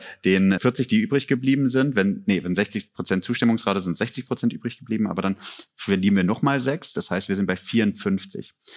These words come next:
Und wenn wir jetzt davon ausgehen, dass es nicht nur zwangsweise eine Webseite ist, sondern irgendwie eine App und so weiter, verlieren wir ja noch mehr Nutzer durch unterschiedliche technische Herausforderungen.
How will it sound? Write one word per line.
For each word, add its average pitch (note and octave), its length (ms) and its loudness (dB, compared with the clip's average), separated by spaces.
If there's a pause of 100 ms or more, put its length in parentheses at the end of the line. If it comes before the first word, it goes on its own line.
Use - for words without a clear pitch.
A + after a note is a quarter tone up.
(180)
Und F2+ 160 -2
wenn G2+ 160 4
wir G#2 80 4
jetzt A2+ 160 0
davon G2+ 200 0
ausgehen, G#2 360 0
dass F#2 100 0
es F2+ 80 -6
nicht G2+ 160 -2
nur F#2 140 -4
zwangsweise E2 440 -4
eine E2+ 100 2
Webseite A2 420 -2
ist, F#2+ 300 -2
sondern E2+ 360 -2
irgendwie F2 240 -2
eine E2 140 0
App A#2 160 -2
und G#2 180 -2
so F#2+ 80 -2
weiter, F#2+ 240 0
verlieren G2 400 2
wir F#2+ 80 2
ja F2+ 140 2
noch F2+ 340 0
mehr F#2+ 180 2
Nutzer F2+ 560 -2 (360)
durch E2+ 240 -2
unterschiedliche E2 1120 -2
technische E2+ 500 -2
Herausforderungen. D2+ 720 -8